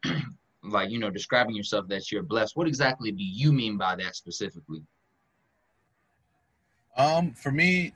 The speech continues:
Speaker 2: being blessed is seeing another day on earth and being able to, I mean, there's so, there's so many ways to, to, for us to be blessed that I could, I could give you a laundry list, bro, just in my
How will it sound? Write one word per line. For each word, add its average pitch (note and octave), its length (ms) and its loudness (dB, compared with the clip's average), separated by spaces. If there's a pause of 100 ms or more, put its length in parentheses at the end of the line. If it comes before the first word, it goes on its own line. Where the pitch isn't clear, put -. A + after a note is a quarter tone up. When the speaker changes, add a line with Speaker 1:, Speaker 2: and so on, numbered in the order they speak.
Speaker 2:
being D#3 240 4
blessed D3+ 300 6
is C#3 200 -2
seeing D#3 220 0
another D3+ 260 4
day D3+ 140 6
on D3 100 2
earth D3 460 0
and A#2+ 160 -2
being C3+ 160 2
able C3+ 240 0
to, B2 580 -4
I - 40 0
mean, B2+ 160 0
there's C#3 160 0
so, C#3 260 0
there's C#3 180 -2
so D#3 200 -4
many D3 320 -2
ways C3 400 0
to, A2+ 240 -8 (140)
to, - 200 -12
for G#2+ 160 -4
us A2 160 0
to - 100 -18
be A2 120 -8
blessed G#2 340 -2
that G2 100 -6
I G#2 120 4
could, G2 200 -10 (680)
I A2 100 2
could G#2 220 -6
give G#2 160 -2
you G#2 160 -2
a - 20 -2
laundry G2 380 -6
list, F#2 280 -8
bro, F#2+ 260 -4
just G2+ 320 -10
in G2 180 -4
my G2 200 0